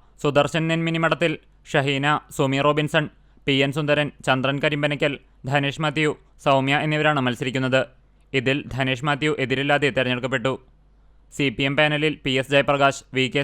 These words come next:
സന്തോഷ്, കെ എ മോഹനൻ, ലിജു ചിറമ്മൽ, എ വി വില്യംസ്, പി ടി സൈമൺ, സജിനി സഞ്ജയൻ, ആൻസി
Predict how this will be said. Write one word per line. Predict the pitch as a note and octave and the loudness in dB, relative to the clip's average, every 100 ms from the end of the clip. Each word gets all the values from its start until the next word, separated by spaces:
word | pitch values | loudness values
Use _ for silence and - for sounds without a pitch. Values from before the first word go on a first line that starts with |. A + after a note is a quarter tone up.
| D#3 | -2
സന്തോഷ്, | C#3+ C3+ - - _ _ C#3+ | 0 -2 -4 -18 _ _ 0
കെ | C3 C#3+ | 2 2
എ | D3 | 2
മോഹനൻ, | D3 D3 C#3+ - _ _ - | 0 0 -2 -6 _ _ -2
ലിജു | C3+ C#3 C#3+ | 0 0 0
ചിറമ്മൽ, | D3 C#3+ C#3 - _ - C#3 | 0 0 -2 -6 _ -6 0
എ | C#3 | 0
വി | C#3+ | 0
വില്യംസ്, | C#3+ D3+ C#3+ - - - | -2 -2 -2 -8 -10 0
പി | C3+ A#2+ | 0 0
ടി | C#3+ | -2
സൈമൺ, | D3+ D3 C3+ - - | -2 0 -2 -6 -4
സജിനി | D#3 C3 C#3 C#3+ | 0 2 2 -2
സഞ്ജയൻ, | E3 D3 C#3+ C3+ - _ _ C3+ | -2 0 0 0 -6 _ _ -2
ആൻസി | C3+ C3 | 0 0